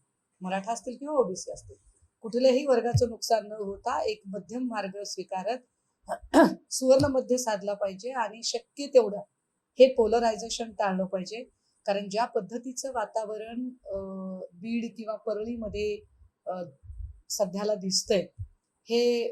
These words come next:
अ, जातीय ध्रुवीकरणाचं वातावरण हा सरकारच्या नाकर्तेपणाचा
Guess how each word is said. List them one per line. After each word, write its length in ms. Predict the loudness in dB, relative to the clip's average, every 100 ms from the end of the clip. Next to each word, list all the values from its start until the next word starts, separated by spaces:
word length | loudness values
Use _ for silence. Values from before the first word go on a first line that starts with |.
| -4
अ, 140 | 0 0 2
जातीय 440 | -2 -2 -8 -8
ध्रुवीकरणाचं 800 | -8 -4 -2 0 -2 -2 0 2
वातावरण 560 | 2 0 -2 -2 -6 -10 _ _ _ -2
हा 60 |
सरकारच्या 720 | 0 2 2 2 0 0 -6 -6
नाकर्तेपणाचा 1200 | -8 -6 4 6 8 6 2 4 4 4 0